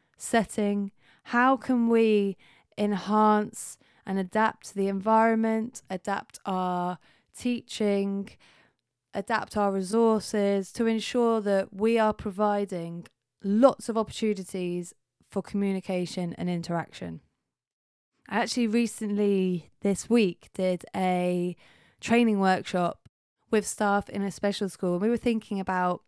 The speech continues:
enhancing communication and also thinking about functional skills learning and how we can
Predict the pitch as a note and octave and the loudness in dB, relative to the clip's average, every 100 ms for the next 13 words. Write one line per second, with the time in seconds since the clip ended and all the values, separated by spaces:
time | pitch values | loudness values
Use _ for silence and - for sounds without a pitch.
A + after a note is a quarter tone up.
0 | _ G3+ G3+ B3+ A#3 B3 A#3 A3 G#3 G3 | _ -4 2 2 0 -4 -2 0 0 -2
1 | F#3 F3 - F#3 A#3 - _ _ - - | -4 -4 -4 -2 -2 -6 _ _ -20 -18
2 | - G#3 A#3+ A#3 A3+ G#3+ B3 A#3+ A3+ G#3+ | -2 0 2 0 -4 -2 -2 -2 -2 0
3 | G3 F#3+ F#3 - _ _ _ _ - A#3 | 2 2 0 -2 _ _ _ _ -4 -4
4 | A3+ - G3 F#3 - G#3 G3 F#3 F#3 F3 | -2 -6 -6 -6 -4 -2 -2 -2 -4 -4
5 | E3 D#3+ D#3 D#3+ F3+ F#3+ F#3 F#3 - G3 | -6 -10 -12 -10 -4 -2 0 -2 -2 0
6 | F#3 F#3 F3+ | 0 0 -6